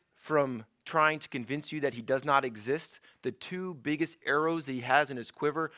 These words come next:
the two biggest tools he has in his tool belt, are isolation and condemnation. He will try to isolate you from other believers, and he will try to condemn you.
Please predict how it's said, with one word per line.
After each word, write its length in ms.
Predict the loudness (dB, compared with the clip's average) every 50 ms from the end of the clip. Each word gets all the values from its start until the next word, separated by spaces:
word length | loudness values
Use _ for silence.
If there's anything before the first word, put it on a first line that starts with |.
| -12 -8
the 100 | -8 -8
two 340 | -6 -4 -2 0 2 2 2
biggest 400 | 2 0 -2 -2 -2 -4 -6 -8
tools 400 | -6 -2 -2 0 0 -2 -2 -4
he 100 | -6 -6
has 360 | -4 0 2 4 2 2 0
in 60 | -4
his 160 | -10 -10 -12 -10
tool 240 | -6 -2 -2 0
belt, 400 | 2 2 2 2 2 -2 -10 -18 -20 _ _ _ _ _ _ _ _ _ _ _ _ _ _ _ -2
are 120 | -2 -2 0 _ 0
isolation 760 | 0 0 0 -2 -4 -2 -2 -2 -2 -2 -6 -6 -8 -8 -12 -16 _ _ _ _ -10
and 140 | -10 -8 -6
condemnation. 680 | -2 0 0 2 0 -2 -6 -6 -8 -10 -12 -16 -18 -20 _ _ _ _ _ _ _ _ _ _ _ _ _ _ _ _ _ _ _ _ _ _ _ _ -8
He 120 | -6 -4
will 100 | -4 -4
try 220 | 0 4 4 6 6
to 100 | 4 2 2
isolate 540 | 2 2 2 2 0 2 2 0 0 -2 -8
you 80 | -8
from 200 | -4 -2 2 2
other 140 | 4 4 2
believers, 600 | 2 2 0 2 2 0 -2 -4 -6 -10 -20 -20 _ _ _ _ _ _ _ _ _ _ _ _ _ _ _ _ _ -8
and 100 | -4 -2
he 60 | 0
will 100 | 0 -2
try 200 | 2 6 6 6
to 80 | 6 4
condemn 480 | 0 -6 -6 0 4 6 6 6 6
you. 240 | 2 -6 -8 -12 -16